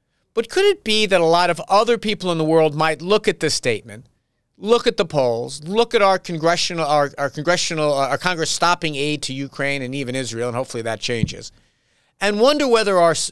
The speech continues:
our superpower, as a superpower, our ability to deter has been nerfed? The world seems pretty worried.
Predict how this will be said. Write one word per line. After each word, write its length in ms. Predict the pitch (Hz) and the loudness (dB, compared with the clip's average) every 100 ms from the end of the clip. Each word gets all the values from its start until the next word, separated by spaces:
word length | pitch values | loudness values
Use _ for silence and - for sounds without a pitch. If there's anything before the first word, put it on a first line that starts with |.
| - | -2
our 160 | 151 135 | -2 0
superpower, 840 | - 269 254 233 120 92 98 113 | -2 -2 0 0 -2 -6 -4 -4
as 260 | 170 233 285 | -2 -2 -2
a 60 | 277 | -2
superpower, 680 | - - 107 104 92 95 - _ _ _ _ | -2 -4 -6 -6 -6 -6 -10 _ _ _ _
our 140 | 160 | 0
ability 400 | 165 208 214 185 | 4 4 4 2
to 160 | - 147 | -4 -8
deter 640 | 143 143 - 285 220 143 - _ - - | -8 -6 0 2 4 0 -4 _ -20 -12
has 200 | - 143 | -4 -4
been 260 | 123 143 139 | -4 -4 0
nerfed? 460 | 147 98 - - - _ _ _ _ _ _ _ - | 0 -2 -10 -20 -20 _ _ _ _ _ _ _ -4
The 80 | 180 | 2
world 280 | 240 294 | 6 4
seems 460 | - 262 233 233 214 | 2 0 0 0 -2
pretty 240 | - 233 | -2 0
worried. 420 | 220 240 233 - | 4 4 4 -2